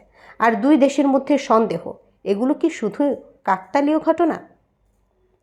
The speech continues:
কোনো সূত্রে মিলিয়ে উঠতে পারেনি, তবে প্রশ্নগুলো ছুটে বেড়াচ্ছে আমাদের মাথায়, ঘুরপাক খাচ্ছে আমাদের মনে। কারা, কেন, কবে এবং ঠিক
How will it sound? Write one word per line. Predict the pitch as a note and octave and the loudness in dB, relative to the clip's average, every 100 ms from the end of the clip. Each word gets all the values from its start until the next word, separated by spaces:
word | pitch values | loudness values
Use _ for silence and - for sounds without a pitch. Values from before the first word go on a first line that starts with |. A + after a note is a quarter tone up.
| _ _ _ _ _ - | _ _ _ _ _ 2
কোনো | E4 F#4+ | 4 2
সূত্রে | - D#4+ - F#4 G4+ C4 | 2 0 2 2 2 2
মিলিয়ে | B3+ D4 C#4+ | 2 6 6
উঠতে | C4+ - A#3+ - | 4 2 0 2
পারেনি, | F#3 E3+ E3 - _ _ _ D4 | 2 2 -2 -10 _ _ _ 0
তবে | C4+ G#3 C#4+ - - _ _ - | 2 2 -2 -6 -20 _ _ 0
প্রশ্নগুলো | D4 - G4+ G4 F#4 G4 | 0 2 2 6 6 4
ছুটে | F#4+ D#4 F4 | 0 -2 2
বেড়াচ্ছে | E4 D#4+ E4+ - A3+ D#4 | 4 4 2 0 0 0
আমাদের | - G#3 G#3+ | 0 0 0
মাথায়, | G3 F3 - E3 - - | 0 -2 -4 -10 -12 -6
ঘুরপাক | B3 B3 C4+ | -6 -4 -6
খাচ্ছে | - C4+ C4+ F4+ G4 A3 | -4 -8 -2 0 0 -2
আমাদের | F#3 F3+ F3 | -2 -2 -4
মনে। | F3 E3 F#3 _ _ _ _ _ _ - | -4 -6 -12 _ _ _ _ _ _ 0
কারা, | C4+ A#3+ F#3 F#3+ _ - | 2 2 -2 -8 _ 0
কেন, | C4 C4 B3 F3+ - - | 4 4 2 -2 -8 0
কবে | G3+ A3+ C4 G3 | 4 6 4 2
এবং | A#3+ D4+ D4+ | 2 2 2
ঠিক | F#4 | 0